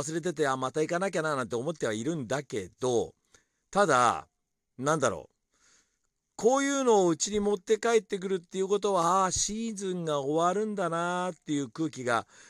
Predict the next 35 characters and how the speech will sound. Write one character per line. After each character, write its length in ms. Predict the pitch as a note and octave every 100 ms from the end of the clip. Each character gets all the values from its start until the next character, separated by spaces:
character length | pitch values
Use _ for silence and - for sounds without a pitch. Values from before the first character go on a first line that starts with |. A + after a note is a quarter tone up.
| _
漂 320 | C#3 D3+ E3
っ 40 |
て 140 | D#3+ C#3+
き 80 | -
て、 300 | C3+ A#2 - - -
こ 140 | - G3+
う、 20 |
な 160 | A3+ C#4
ん 80 |
と 80 | A#3+
も 120 | A#3
ち 60 | F#3+
ょ 20 |
っ 20 | F#3
と 120 | E3+
物 260 | E3 F#3+
悲 240 | G#3 G3 F#3
し 240 | D3+ D#3
い、 40 | D3
な 100 | E3
ん 20 |
か、 60 | C#3
ま、 140 | D3+
お 100 | D#3
祭 360 | F#3+ C4 C4+ B3+
り 40 |
の 160 | A#3+ A#3+
後 160 | A#3
み 80 | F3
た 100 | C3
い 20 |
な 80 | A2+
感 180 | G#2+ B2
じ 120 | A2
な 220 | A2+ G#2